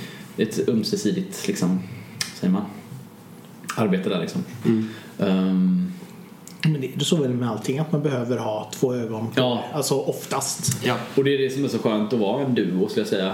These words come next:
Speaker 1: än att vara, liksom, en soloartist på det sättet att man, eh, jag, jag blir också mycket mer, får mycket mer inspiration när man är ensam. Så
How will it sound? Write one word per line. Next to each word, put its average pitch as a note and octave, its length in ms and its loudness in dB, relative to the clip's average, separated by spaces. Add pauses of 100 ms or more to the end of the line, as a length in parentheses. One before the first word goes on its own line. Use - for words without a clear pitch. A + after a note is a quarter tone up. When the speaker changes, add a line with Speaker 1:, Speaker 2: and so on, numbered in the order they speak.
(100)
Speaker 1:
än A2+ 120 6
att G2+ 60 4
vara, F#2+ 260 2
liksom, F#2+ 300 2
en F#2 280 4
soloartist G#2 680 0
på - 60 4
det G2+ 140 2
sättet G2+ 200 -4
att F#2+ 180 0
man, F#2 240 2
eh, - 720 -2
jag, A2+ 260 2
jag A2+ 140 2
blir A#2 160 2
också A2+ 120 -2
mycket G#2+ 220 2
mer, F#2+ 340 2 (340)
får - 120 2
mycket A#2 160 2
mer A2+ 100 4
inspiration G#2+ 600 0
när G#2 80 2
man G#2+ 140 4
är G#2+ 60 4
ensam. G#2+ 440 2
Så A#2+ 120 -2